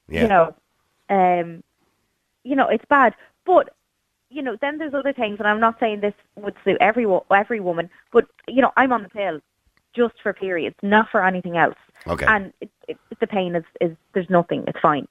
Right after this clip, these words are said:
Speaker 2: It's grand now.
Speaker 1: Okay, so that, that
Speaker 2: But
Speaker 1: regulates
Speaker 2: it,
Speaker 1: it,
Speaker 2: it's
Speaker 1: obviously.
Speaker 2: not ideal.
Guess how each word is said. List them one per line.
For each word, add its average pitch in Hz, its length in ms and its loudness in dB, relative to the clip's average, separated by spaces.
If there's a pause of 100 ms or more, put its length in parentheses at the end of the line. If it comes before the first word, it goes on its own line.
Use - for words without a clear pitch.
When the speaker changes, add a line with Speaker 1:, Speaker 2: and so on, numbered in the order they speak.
Speaker 2:
It's - 80 -20
grand 160 220 2
now. 120 100 -14 (600)
Speaker 1:
Okay, 98 220 0
so 90 120 -10
that, 113 260 0
that 104 220 0
Speaker 2:
But 202 220 6 (460)
Speaker 1:
regulates 107 680 -2
Speaker 2:
it, - 60 -4
Speaker 1:
it, - 20 2
Speaker 2:
it's 277 100 0
Speaker 1:
obviously. 269 120 -2
Speaker 2:
not 269 180 4
ideal. 226 360 -6